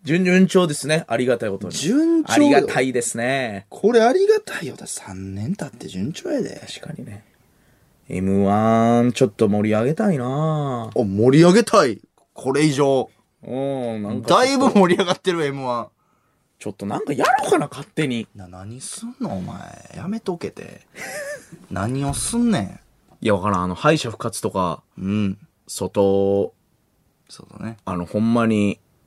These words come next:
Speaker 1: あそこ、六本木のとこ、車とか通るやん。
Speaker 2: 通りますね。
Speaker 1: ほんまになんかあの、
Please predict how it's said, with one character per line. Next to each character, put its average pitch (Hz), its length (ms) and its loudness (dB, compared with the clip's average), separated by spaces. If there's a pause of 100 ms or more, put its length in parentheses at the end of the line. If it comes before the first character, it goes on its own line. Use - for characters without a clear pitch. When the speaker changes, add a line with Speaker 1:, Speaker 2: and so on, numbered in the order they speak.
(260)
Speaker 1:
あ 90 100 -6
そ - 160 -4
こ、 92 180 -2
六 101 220 2
本 117 180 4
木 120 80 4
の 117 80 4
と 123 120 2
こ、 90 320 2 (480)
車 196 340 4
と 151 80 0
か 113 80 2
通 196 260 6
る 208 100 8
や 135 100 4
ん。 80 180 -8 (180)
Speaker 2:
通 110 160 -2
り 107 60 -4
ま 101 100 -6
す 117 140 -12
ね。 123 260 -10 (360)
Speaker 1:
ほ - 100 -12
ん 107 120 -4
ま 117 120 -2
に 127 100 -4
な 110 60 -4
ん 107 80 -6
か 92 180 -4
あ 95 60 0
の、 95 400 -2